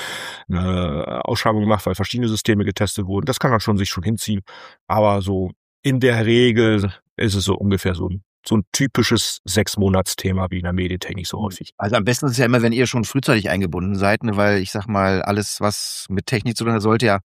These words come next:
Speaker 2: schon im Prozess eingeplant
Speaker 1: Ja.
Speaker 2: sein. Das ist das, was ich so höre in den, äh, Veranstaltungen, die ich so, ähm, begleiten darf, als Moderator beispielsweise, dass es häufig heißt, okay, Architekt war da, hat das, äh, geplant und dann irgendwann kommt nochmal die Medientechnik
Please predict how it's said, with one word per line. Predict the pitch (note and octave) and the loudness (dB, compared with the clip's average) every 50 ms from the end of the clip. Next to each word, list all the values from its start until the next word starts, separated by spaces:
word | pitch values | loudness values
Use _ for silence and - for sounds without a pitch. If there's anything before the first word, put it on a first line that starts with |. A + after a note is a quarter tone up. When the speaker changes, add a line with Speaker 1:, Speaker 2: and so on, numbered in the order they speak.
| _ _ _ _ | _ _ _ _
Speaker 2:
schon | - B2+ A#2+ A2+ | 0 2 2 2
im | G#2 - | 2 0
Prozess | - G#2+ - B2 A#2 - | -2 -2 -2 0 -2 0
eingeplant | - G#2+ B2 B2 B2 C3+ B2 A#2+ | 0 -2 -2 -2 0 0 2 2
Speaker 1:
Ja. | A2+ | 2
Speaker 2:
sein. | A#2+ A2 | 2 2
Das | G#2+ G#2 - | 0 0 -2
ist | G#2+ - - | -4 -2 -2
das, | A#2 A2+ - | -2 -2 -2
was | A2 G#2 - - | -4 -6 -6 -6
ich | D#3 D3+ - - | -6 -6 -6 -2
so | - C#3 B2+ A#2 | 0 2 2 4
höre | B2 C#3+ E3 D3+ D#3 D3+ - - - - - - - - _ - | 4 2 2 2 -2 -4 -6 -12 -16 -16 -16 -16 -18 -16 _ -4
in | A#2+ B2 A#2+ A2+ | 0 2 2 4
den, | B2+ A#2+ A#2 A2+ | 4 4 2 2
äh, | - A2 | 0 -2
Veranstaltungen, | - - D#2 F#2+ C3+ C3+ - C#3+ C3 B2 B2 A2 | 0 0 0 0 0 -2 0 0 0 0 0 -2
die | A2+ G#2 A#2 | -4 -4 -6
ich | B2+ - | -6 -4
so, | - C#3+ C#3 C#3 B2+ | -2 -2 0 0 0
ähm, | G2 B2 B2 C3 C3 B2+ B2+ A2+ A2+ - | 0 -2 -2 -2 -4 -6 -6 -8 -6 -4
begleiten | C3 A2+ B2 A#2+ A#2 B2 - - C3+ | -2 0 2 4 2 2 2 0 0
darf, | B2+ B2+ C3 C3 B2+ - | 2 2 2 2 0 -2
als | E2 A2 A#2 A2+ - | -2 -2 -2 -2 -2
Moderator | A#2+ A#2+ A2+ G#2+ - G2+ A2 B2+ - C3+ B2+ B2+ B2+ A#2+ B2+ - | -2 0 0 2 2 4 2 4 2 2 2 2 0 0 -4 -2
beispielsweise, | - A#2+ B2 - - B2+ - A#2+ A#2+ A#2 A#2 A#2 A2+ _ - - - - - - - - - _ | -2 -2 -2 0 -4 -6 -2 0 0 2 2 0 -4 _ -10 -20 -20 -20 -20 -20 -20 -20 -14 _
dass | - A#2+ A2+ A#2 | -2 -2 0 0
es | C3 A#2 - B2+ | -2 -2 -2 0
häufig | B2 A#2+ C3 B2 C3+ A#2+ | 2 2 2 2 0 -2
heißt, | B2 A#2+ A2+ - | 0 0 -2 -2
okay, | A#2+ G2+ - - B2+ A2+ G2+ E2 E2 - _ _ _ - | -4 -6 -2 0 0 0 0 -2 -4 -10 _ _ _ -10
Architekt | A#2 G#2+ A#2+ G#2 - E3 - - | -6 -6 -4 -2 -2 -4 -2 0
war | D3+ C#3+ C3+ | 0 0 2
da, | C#3 C#3+ C#3 C3+ B2+ | 4 4 4 4 2
hat | B2+ B2 - - | 0 -2 -2 -4
das, | A#2 G#2+ - - - | -8 -8 -8 -10 -8
äh, | G#2 F#2 G2+ | -8 -8 -8
geplant | F2 - G2 - D#3+ G3 G3+ G#3+ G3+ G3 F#3 - | -8 -8 -6 0 2 4 4 4 4 2 0 -2
und | A#2+ A#2+ | -4 -2
dann | B2+ B2+ C3 B2+ | -2 -2 -2 -2
irgendwann | - B2+ C#3+ D#3+ D#3+ - - C3+ C#3 | -2 -2 -2 -2 -2 -2 -2 -2 -2
kommt | - - D3 - - | 0 -2 -2 -2 0
nochmal | C#3+ B2+ B2+ B2+ | -2 0 0 0
die | A#2+ A#2+ | 0 0
Medientechnik | A#2 A#2+ C3 C#3+ C3 C#3+ C3+ - C#3+ C#3 - | -2 -2 -2 -4 -4 -6 -6 -4 -4 -6 -6